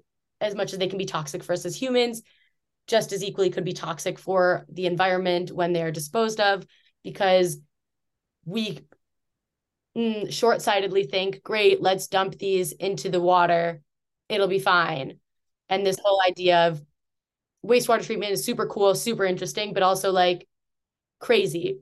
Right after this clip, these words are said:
<laughs> in that we're like, "Let's just dump it." And so that can, has huge ecosystem impact in so many different ways.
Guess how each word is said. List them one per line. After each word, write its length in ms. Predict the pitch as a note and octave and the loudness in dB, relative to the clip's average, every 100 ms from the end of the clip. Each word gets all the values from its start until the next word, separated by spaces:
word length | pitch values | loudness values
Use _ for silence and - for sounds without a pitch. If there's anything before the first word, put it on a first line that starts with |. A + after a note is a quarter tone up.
| _ | _
<laughs> 240 | A3+ - | -14 0
in 360 | - C#4 B3 B3 | 4 4 4 2
that 140 | G#3+ G3 | 2 -2
we're 220 | G3+ F#3 | -6 -4
like, 80 | F#3 - | -6 0
"Let's 180 | C#4+ D4 | -2 0
just 160 | A3+ | -2
dump 260 | F3 B3 C4 | 2 2 2
it." 220 | F#3+ - _ _ _ _ _ | -2 -2 _ _ _ _ _
And 340 | - G3 F#3 F#3+ | 0 2 4 2
so 180 | G#3+ G3+ | -2 0
that 200 | G#3 G#3 | 0 -2
can, 120 | G3+ | -4
has 280 | F#3+ F3+ - | -2 -4 -6
huge 340 | - A#3+ A#3 | -6 -4 -4
ecosystem 540 | - - G3 G3 F#3+ F3+ | -6 -6 -4 -4 -4 -4
impact 520 | F3+ F3+ F3+ E3+ - _ _ _ | -2 0 0 0 -6 _ _ _
in 100 | G3 | -8
so 180 | - A3 | 0 0
many 120 | G#3 | 2
different 280 | G3 F#3+ F#3 | 0 0 0
ways. 500 | F3 E3+ F3 A3+ A3+ | 2 2 2 -2 -8